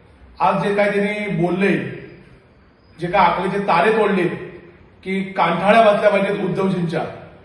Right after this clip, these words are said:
अहो, सोडा हो कांठाळ्यांच्या गोष्टी. होणाऱ्या विधानसभेला समजल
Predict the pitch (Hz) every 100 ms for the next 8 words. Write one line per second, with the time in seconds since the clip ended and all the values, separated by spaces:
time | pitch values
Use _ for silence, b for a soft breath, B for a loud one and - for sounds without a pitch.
0 | B B - 175 180 180 185 208 214 220
1 | 226 214 156 170 185 190 - 180 185 196
2 | 202 208 - - - 151 190 208 202 190
3 | 208 214 202 208 208 208 202 214 175